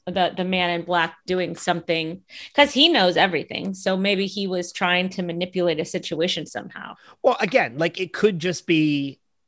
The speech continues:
Speaker 2: there, there has to be some kind of connection to bring people back.
Speaker 1: Mm-hmm.
Speaker 2: Claire was Kate's connection because Kate
Speaker 1: Mm-hmm.
Speaker 2: wanted to come back to rescue Claire for Aaron.
Speaker 1: Mm-hmm.
Speaker 2: Jin was very obviously Sun's connection. Christian Shepherd could have been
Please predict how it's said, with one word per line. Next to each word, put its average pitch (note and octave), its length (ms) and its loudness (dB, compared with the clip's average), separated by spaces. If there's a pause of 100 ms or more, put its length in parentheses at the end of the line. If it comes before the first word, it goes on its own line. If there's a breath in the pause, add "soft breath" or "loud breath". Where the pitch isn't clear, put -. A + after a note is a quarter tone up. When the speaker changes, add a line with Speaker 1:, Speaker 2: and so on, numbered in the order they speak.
(440)
Speaker 2:
there, D#3 320 2
there D#3+ 140 0
has G#3+ 260 2
to G#3 80 -8
be F3 120 -10
some G#3 260 -2
kind F#3+ 240 -2
of D#3+ 80 -10
connection D#3+ 640 -4
to C#3+ 100 -6
bring C3+ 280 -4
people A#2 300 -8
back. - 340 -12 (280 loud breath)
Speaker 1:
Mm-hmm. G3+ 160 0
Speaker 2:
Claire F#3 320 6
was G3 200 -2
Kate's E3 320 0
connection A#2 520 -8
because B2+ 360 -8
Kate E3 280 2
Speaker 1:
Mm-hmm. F#3 60 -4
Speaker 2:
wanted D#3+ 200 -4
to D#3 60 -6
come C#3+ 200 -8
back C3+ 240 -2
to C3+ 80 -8
rescue C3 260 -6
Claire B2 300 -8
for A2+ 180 -12
Aaron. A2 380 -16 (340 loud breath)
Speaker 1:
Mm-hmm. F#3+ 300 -2
Speaker 2:
Jin F3+ 340 4
was D3 140 -2
very D#3 340 6
obviously C#3+ 540 0
Sun's B2+ 340 -2
connection. A#2 560 -12 (1120 soft breath)
Christian G3+ 500 0
Shepherd F#3 400 0
could E3 140 2
have D#3 160 0
been F3 380 -2